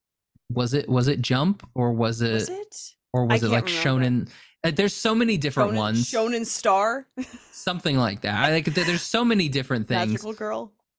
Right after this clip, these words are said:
Speaker 1: Um, yeah, like, the, the different things are different.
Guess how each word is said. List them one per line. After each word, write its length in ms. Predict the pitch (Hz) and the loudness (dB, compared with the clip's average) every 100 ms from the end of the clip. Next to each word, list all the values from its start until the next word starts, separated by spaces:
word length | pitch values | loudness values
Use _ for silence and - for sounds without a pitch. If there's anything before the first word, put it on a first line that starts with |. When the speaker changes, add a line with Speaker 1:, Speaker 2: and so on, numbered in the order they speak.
| - | -6
Speaker 1:
Um, 680 | 120 113 110 107 104 - _ _ - 226 _ _ _ _ _ - | -2 0 2 2 0 0 _ _ -20 -20 _ _ _ _ _ -2
yeah, 220 | 143 120 | 0 0
like, 180 | 123 117 | 0 0
the, 140 | 123 - - | -4 -4 -8
the 100 | - | -6
different 440 | 123 180 190 143 | -4 -4 -2 -2
things 260 | 139 135 120 | 0 0 0
are 100 | 113 | 0
different. 680 | 110 - 98 90 101 - | -2 -2 -2 -2 -2 -4